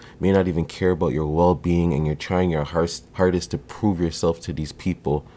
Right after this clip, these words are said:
Maybe because you just wanna feel a part of something, you know what I mean? Or you wanna look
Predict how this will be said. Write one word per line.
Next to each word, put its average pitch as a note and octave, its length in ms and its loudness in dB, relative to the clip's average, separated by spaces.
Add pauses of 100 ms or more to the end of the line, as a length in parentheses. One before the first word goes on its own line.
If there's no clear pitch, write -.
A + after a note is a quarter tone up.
(380)
Maybe E2 200 0
because F2 260 0
you F2+ 60 0
just F2 180 0
wanna E2 200 0
feel F2 280 0
a D#2 60 0
part F2 420 2
of F2+ 100 4
something, F2 680 0 (480)
you F#2 140 2
know F#2 60 4
what F2+ 40 4
I F2 60 2
mean? F2+ 260 2
Or E2+ 160 2
you F2 140 2
wanna E2+ 180 2
look E2 460 2